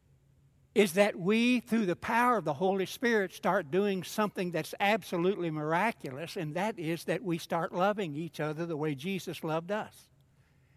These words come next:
And it ain't possible any other way.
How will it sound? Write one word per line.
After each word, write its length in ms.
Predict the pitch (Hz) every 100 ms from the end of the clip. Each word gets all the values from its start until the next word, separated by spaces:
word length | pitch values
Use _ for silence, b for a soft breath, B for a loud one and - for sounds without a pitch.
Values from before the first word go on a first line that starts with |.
| _ _ _ _ _ b b b -
And 180 | 214 175
it 100 | -
ain't 300 | 220 247 -
possible 580 | - 254 208 160 151 165 202
any 260 | 202 202
other 260 | 190 160 151
way. 460 | 147 147 101 104